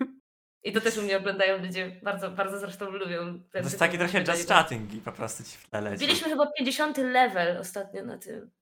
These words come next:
Speaker 1: Coś takiego. No.
Speaker 2: Generalnie teraz wydaje mi się, że jest taka trochę meta,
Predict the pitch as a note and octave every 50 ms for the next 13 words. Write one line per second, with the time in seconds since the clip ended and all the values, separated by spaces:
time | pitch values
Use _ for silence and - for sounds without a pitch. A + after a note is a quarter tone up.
0 | _ - - - _ - - G#3 F#3 - G#3+ - G3+ F#3 F3+ F3+ F3 F3+ F3+ F3+
1 | - - A3+ A#3 B3 _ _ _ _ _ _ _ _ _ _ _ _ _ _ _
2 | _ _ _ - A#2 A2 B2+ C3 C3 C3+ C#3 C#3+ C3+ C3+ C#3+ C#3 - C#3+ C3+ C#3+
3 | C#3+ C#3 C3+ B2+ - B2 D3+ D#3 D3 - B2+ A#2 G#2+ - B2 B2 - A#2+ G#2 G#2
4 | G#2+ - - G2 G2 G2+